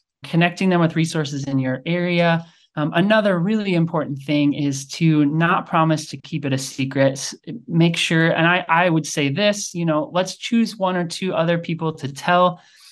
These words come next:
whether that is a doctor, whether that is a therapist, whether that is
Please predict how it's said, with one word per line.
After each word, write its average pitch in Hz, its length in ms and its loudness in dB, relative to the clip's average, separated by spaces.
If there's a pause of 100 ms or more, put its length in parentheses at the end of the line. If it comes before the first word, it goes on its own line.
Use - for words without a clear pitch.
(160)
whether 151 240 2
that 143 200 0
is 139 120 -4
a 135 60 -6
doctor, 202 800 -2 (140)
whether 143 280 0
that 135 280 0
is 135 160 -6
a 131 40 -4
therapist, 202 640 -2
whether 147 200 -2
that 139 180 2
is 131 260 -2